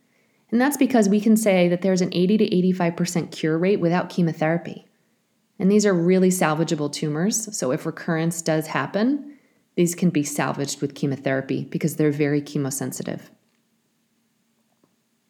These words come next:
With dysgerminomas, fifteen percent will be bilateral.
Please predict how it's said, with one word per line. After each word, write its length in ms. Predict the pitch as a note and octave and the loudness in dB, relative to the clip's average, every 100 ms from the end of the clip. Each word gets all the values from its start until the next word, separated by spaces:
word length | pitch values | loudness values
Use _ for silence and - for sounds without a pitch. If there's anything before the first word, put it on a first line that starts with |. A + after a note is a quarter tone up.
| _ _ - _ _ _ _ _ | _ _ -18 _ _ _ _ _
With 180 | F#3+ F#3 | -2 2
dysgerminomas, 960 | B3 B3+ C4 B3 G#3 G#3 D3+ D3+ - - _ _ _ | 2 2 2 4 6 4 4 0 -4 -8 _ _ _
fifteen 680 | - - A#3 A#3 B3+ A#3+ A3+ | -14 -2 0 2 0 2 2
percent 520 | G#3+ G#3+ G3 B2+ F#2+ - | 0 2 0 0 -4 -6
will 120 | E3 | -4
be 120 | D#3+ D#3+ | 0 2
bilateral. 880 | D3+ D3 C#3+ C#3+ C#3+ A#2+ C#3+ - | 2 2 2 0 0 -2 -4 -10